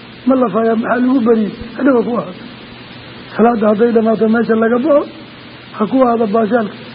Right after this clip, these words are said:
Laakiin meeshan haddaad timid, khuruujan can ilkhilaaf, aad ka baxayd khilaafkii culammada,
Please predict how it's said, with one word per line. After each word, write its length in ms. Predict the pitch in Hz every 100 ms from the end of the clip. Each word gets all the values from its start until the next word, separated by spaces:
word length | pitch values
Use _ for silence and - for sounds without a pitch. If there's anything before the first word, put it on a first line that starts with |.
| - -
Laakiin 280 | 240 220 233
meeshan 280 | 262 247 247
haddaad 280 | 247 269 254
timid, 260 | 226 233 202 - - -
khuruujan 440 | - 262 277 269
can 160 | - 247
ilkhilaaf, 400 | 240 - 247 208 - - - -
aad 100 | 233
ka 80 | 302
baxayd 420 | 277 254 233 240 - - - -
khilaafkii 400 | 247 262 185 247
culammada, 500 | 247 247 247 254